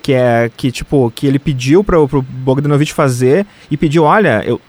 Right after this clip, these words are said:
tu tem, tem esse roteiro e tal, mas eu preciso que tu use um ator nesse filme porque eu tenho um contrato com ele e tal, tu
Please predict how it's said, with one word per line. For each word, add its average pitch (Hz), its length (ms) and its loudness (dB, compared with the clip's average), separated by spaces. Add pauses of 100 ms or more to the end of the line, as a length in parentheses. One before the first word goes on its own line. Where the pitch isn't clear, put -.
(140)
tu - 80 -20
tem, 117 200 -4
tem 139 140 -2
esse 151 120 -2
roteiro 143 260 2
e 147 40 0
tal, 143 120 0
mas 170 100 2
eu 160 60 -6
preciso 160 260 -6
que 180 100 -6
tu 214 120 -2
use 185 400 2
um 196 140 2
ator 214 380 2 (380)
nesse 131 220 0
filme 156 200 0
porque - 160 -2
eu 196 40 0
tenho 190 160 -2
um - 20 -4
contrato 190 320 0
com 214 120 0
ele 180 180 2
e - 40 0
tal, 151 200 2
tu - 80 -16